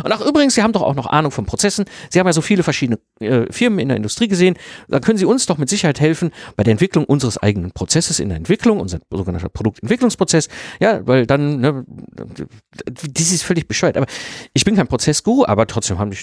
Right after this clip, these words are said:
haben die mich gefragt. Ne? So, dann Thema Systemarchitektur. Können Sie uns eine Systemarchitektur entwickeln? Na klar, ich bin ja natürlich als Systemingenieur und Systemarchitekt einer, der Systemarchitekturen entwickeln kann.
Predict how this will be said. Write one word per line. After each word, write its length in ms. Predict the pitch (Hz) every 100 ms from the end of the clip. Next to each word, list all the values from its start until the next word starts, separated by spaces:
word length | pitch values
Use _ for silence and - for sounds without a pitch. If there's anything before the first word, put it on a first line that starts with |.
| -
haben 140 | 90
die 60 | 104
mich 160 | 170 302
gefragt. 440 | - 311 - - _ _ _ -
Ne? 160 | 233 - - - - - -
So, 240 | - - -
dann 280 | 160 180 160 _ _ _ _ _ _ _ _ _ _ _ 156
Thema 220 | 156 208
Systemarchitektur. 720 | 180 180 196 147 104 - 98
Können 200 | - 233
Sie 60 | 226
uns 120 | 190
eine 80 | 175
Systemarchitektur 720 | 151 - 117 98 - - -
entwickeln? 240 | 73 87 107
Na 80 |
klar, 180 | 135 120
ich 140 | 80 -
bin 100 | 135
ja 80 |
natürlich 300 | 123 - 143
als 80 | 123
Systemingenieur 640 | 110 - 127 131 113 156 139
und 100 | 101
Systemarchitekt 640 | - 117 127 131 139 -
einer, 160 | 104 110
der 160 | 104
Systemarchitekturen 880 | 120 123 156 156 107 104 - 104 90
entwickeln 300 | 80 82 82
kann. 140 | 90